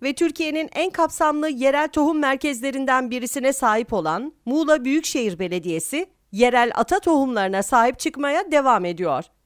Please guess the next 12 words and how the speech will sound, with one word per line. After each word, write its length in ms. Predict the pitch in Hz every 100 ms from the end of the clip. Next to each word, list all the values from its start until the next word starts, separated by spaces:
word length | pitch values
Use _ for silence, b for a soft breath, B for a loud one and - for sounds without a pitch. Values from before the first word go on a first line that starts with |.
| _
Yerel 340 | 208 226 226 220
tohum 300 | 254 240 262
merkezini 680 | 208 180 208 170 180 226 359 _ _
yirmi 240 | 214 247 240
dokuz 260 | 254 311
Ekim 260 | 294 277 277
iki 200 | 247 269
bin 100 | 269
on 120 | 277
altı 280 | 240 208 247
yılında 340 | 208 202 185
kuran 440 | - 240 202 220